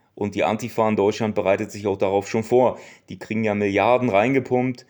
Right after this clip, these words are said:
von ihren Geldgebern wie Soros und, äh, die bereiten einfach den, den Bürgerkrieg vor. Und sie haben ja, äh, Deutschland ist ja ein Schutzschirmland, also die B R D ist ja ein Schutzschirmland für Fetto-Terroristen,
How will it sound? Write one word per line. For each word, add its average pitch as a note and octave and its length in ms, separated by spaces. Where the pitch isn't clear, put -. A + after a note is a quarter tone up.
von A2 260
ihren A2 280
Geldgebern G#2+ 600
wie G#2 100
Soros A#2 580
und, G#2 540
äh, G#2+ 200
die G#2+ 120
bereiten G2+ 380
einfach G2+ 240
den, G2+ 400
den G2+ 180
Bürgerkrieg G#2+ 500
vor. C3+ 380
Und G#2+ 200
sie G2+ 160
haben A2+ 240
ja, G#2+ 300
äh, G2+ 300
Deutschland A#2+ 360
ist - 100
ja G#2+ 100
ein A2+ 140
Schutzschirmland, G#2+ 1400
also G#2+ 160
die G#2 80
B G2+ 160
R G#2 60
D G#2+ 100
ist G#2+ 140
ja G2 60
ein G2+ 60
Schutzschirmland G#2+ 720
für - 160
Fetto-Terroristen, C3 1400